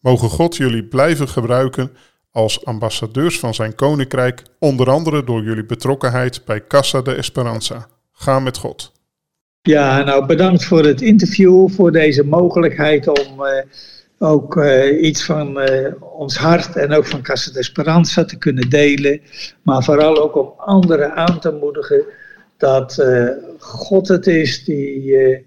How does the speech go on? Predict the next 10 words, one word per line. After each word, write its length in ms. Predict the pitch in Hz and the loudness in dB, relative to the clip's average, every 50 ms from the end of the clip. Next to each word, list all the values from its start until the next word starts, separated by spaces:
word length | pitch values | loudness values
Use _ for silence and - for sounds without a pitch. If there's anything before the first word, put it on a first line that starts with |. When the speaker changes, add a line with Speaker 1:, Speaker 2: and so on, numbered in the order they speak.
| _ _ _ _ _ _ _ _ _ _ _ - | _ _ _ _ _ _ _ _ _ _ _ -2
Speaker 2:
ja, 440 | 175 147 143 139 131 123 123 196 190 | 0 2 2 2 2 -2 -4 -4 -6
de 140 | - 143 131 | -4 -4 -4
voorziener 640 | 135 - 156 139 - - 196 175 160 160 160 151 147 | -4 -4 -4 -4 -2 0 2 2 2 2 2 4 4
is, 500 | 151 143 135 - - - - - _ _ - | 4 4 2 0 -4 -10 -14 -20 _ _ -10
de 140 | 123 135 | -8 -6
bedenker 680 | 123 110 143 131 120 151 160 175 165 160 - 180 151 151 | -4 -2 -2 0 2 4 4 4 2 0 0 0 2 2
is 180 | 151 139 - - | 0 -2 -4 -6
van 200 | - 165 139 135 | -6 -6 -6 -4
het 180 | 127 127 - | -6 -6 -4
plan. 420 | - 160 143 139 135 135 139 139 | -2 0 0 0 0 -2 -6 -14